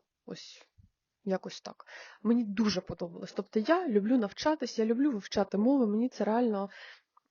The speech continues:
знаєте як, мені це подобається не тому, що я з цим народилась, а тому, що ось мені, е, привили ось цю любов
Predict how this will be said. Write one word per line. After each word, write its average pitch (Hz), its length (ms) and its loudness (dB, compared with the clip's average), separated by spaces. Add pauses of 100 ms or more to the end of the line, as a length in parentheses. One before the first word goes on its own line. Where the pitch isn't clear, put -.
(880)
знаєте 302 280 4
як, 214 280 0 (240)
мені 247 240 2
це - 140 -10
подобається 240 520 2
не 240 60 0
тому, 339 140 2
що 311 140 -2
я 220 40 2
з - 40 -14
цим 220 160 0
народилась, 208 520 -2
а - 20 -16
тому, 285 240 -4
що 254 420 -2 (340)
ось 214 220 -2
мені, 254 480 2 (560)
е, 208 260 -2 (140)
привили 277 460 4
ось 220 200 0
цю - 240 0
любов 226 400 2